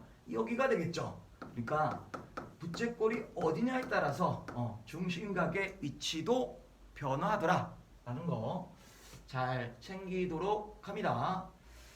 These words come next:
자, 그러면 두 번째, 자, 우리 여기 부채꼴에 여기 하얀 거부터 표현합시다. 여기, 여기, 여기, 여기를 우리가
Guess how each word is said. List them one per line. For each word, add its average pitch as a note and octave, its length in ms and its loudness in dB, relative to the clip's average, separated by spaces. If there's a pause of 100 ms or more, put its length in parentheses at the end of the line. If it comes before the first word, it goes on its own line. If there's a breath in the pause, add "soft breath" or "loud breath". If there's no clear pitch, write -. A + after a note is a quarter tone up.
(140 loud breath)
자, F3+ 140 0
그러면 C3+ 500 0 (100)
두 D3+ 220 -6
번째, F#3 580 4 (1080)
자, A#2 420 0 (200)
우리 F3 360 0 (280)
여기 - 420 -2 (100)
부채꼴에 - 840 0 (220)
여기 D#3 180 -2
하얀 C3 320 0
거부터 F3 260 0
표현합시다. C3+ 380 -2
여기, F3 180 4
여기, B2 140 4
여기, B2 180 0
여기를 G#3+ 220 -2
우리가 C#3+ 500 2